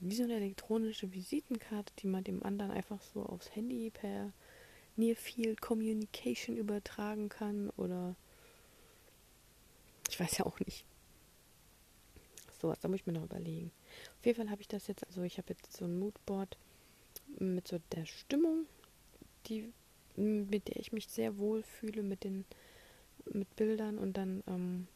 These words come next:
auch so, wie gesagt, die Farben, mit denen ich mich sehr wohl fühle. Ähm, klar sind's meine Lieblingsfarben, aber die haben sich auch einfach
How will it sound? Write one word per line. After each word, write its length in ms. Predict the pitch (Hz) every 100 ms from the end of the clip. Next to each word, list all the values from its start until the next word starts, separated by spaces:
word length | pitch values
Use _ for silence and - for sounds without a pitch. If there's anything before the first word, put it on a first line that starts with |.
| - - - - - - - - - - - - - - - - - -
auch 160 | 170 170
so, 160 | - 175
wie 60 | 180
gesagt, 320 | - 180 -
die 60 | 170
Farben, 540 | - 208 226 220 208 -
mit 200 | - -
denen 160 | 208 196
ich 120 | 196
mich 160 | 202 190
sehr 240 | - 190
wohl 220 | 185 185 185
fühle. 480 | - 196 185 185 185 - - - - - - - - - - - -
Ähm, 560 | 190 185 180 180 180 190 262 254 - - - - - - - - - -
klar 260 | - 185 226
sind's 280 | 214 190
meine 180 | 180 180
Lieblingsfarben, 800 | 175 180 - 220 - - 208 202
aber 180 | 196 180
die 140 | 185
haben 140 | 175 180
sich 200 | 185 -
auch 120 | 196 -
einfach 220 | 170 180